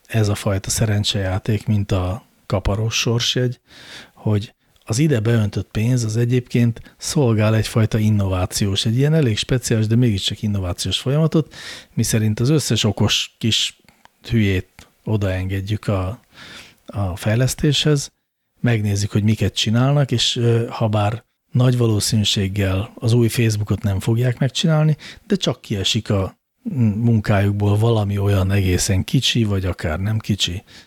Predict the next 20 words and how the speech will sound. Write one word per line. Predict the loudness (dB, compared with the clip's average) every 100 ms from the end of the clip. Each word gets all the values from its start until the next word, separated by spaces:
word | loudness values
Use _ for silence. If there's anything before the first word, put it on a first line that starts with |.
| _ _ -2
megoldás, | 0 2 2 2 0 0
ami | 2 4
meg | 4 4 2
jól | 2 0
jöhet | -2 -4 -4
majd | -4 -2
valahol, | -2 0 2
ami | 2 2
egyszer | 2 0 0 0
majd | 0 0 0 -4 _ _ _ _
hasznára | -4 -4 0 -2 -2 -2
lesz, | -2 -2 -4 -8 _ _ _ -20 _ _ _
nagy | -10 -10
szavak, | -8 -6 -6 -8 -6
az | -2
emberiségnek, | -2 -2 -2 0 0 2 2 0 _ -20 -20 -20 -20 -8
kis | -4 -4
szavak | -2 -4 -4 -8
a | -4 -2 -2 -8 _ _ -12
kockázati | -8 -4 -2 -2 -4